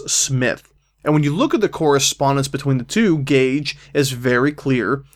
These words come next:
on what he wants Smith to accomplish. He says, quote, "With utmost expedition and secrecy to Concord, where you will seize and destroy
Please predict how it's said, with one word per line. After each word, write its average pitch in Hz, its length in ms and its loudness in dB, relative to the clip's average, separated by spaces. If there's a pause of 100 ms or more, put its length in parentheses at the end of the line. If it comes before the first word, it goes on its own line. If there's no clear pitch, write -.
(100)
on 120 160 -6
what 131 180 2
he 156 80 -2
wants 127 300 -2
Smith 117 340 -2
to 123 120 -6
accomplish. 139 640 -4 (240)
He 160 220 0
says, 143 560 2 (120)
quote, 175 360 2 (140)
"With 147 220 2
utmost 220 600 2
expedition 151 640 2
and 135 180 0
secrecy 135 540 -2
to 131 120 -4
Concord, 175 600 -2 (600)
where 151 140 4
you 160 140 4
will 139 160 2
seize 214 480 4
and 208 80 2
destroy 143 580 2